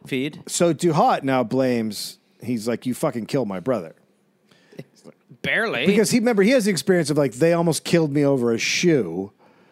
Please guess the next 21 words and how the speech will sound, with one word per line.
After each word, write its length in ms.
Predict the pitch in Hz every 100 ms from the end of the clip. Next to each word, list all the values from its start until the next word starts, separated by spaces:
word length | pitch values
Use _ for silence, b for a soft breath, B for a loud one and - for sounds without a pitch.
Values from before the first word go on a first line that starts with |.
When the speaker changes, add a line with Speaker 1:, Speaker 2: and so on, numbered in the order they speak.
| b b
Speaker 1:
Yeah. 240 | 165 135 92
Speaker 2:
So 140 | 135
fuck 240 | - 165 156
these 200 | 113 -
guys. 360 | 104 90 95
So 420 | - 156 143 131 - -
Speaker 1:
And 160 | 117 127
now 100 | 131
his 80 | 120
brother's 380 | 147 151 127
gone. 440 | 127 107 98 101 101 _ _ _ _ _ _ _ _ _ 135
Speaker 2:
now 240 | 160 156
Robert 560 | 143 180 220 233 202 -
and 680 | 151 147 143 123 - 120 - _ -
the 380 | 123 143 127
last 480 | 131 135 131 131 -
guys 280 | 135 127 110
who 60 | 120
were 120 | 120
in 120 | 113
that, 240 | 113 117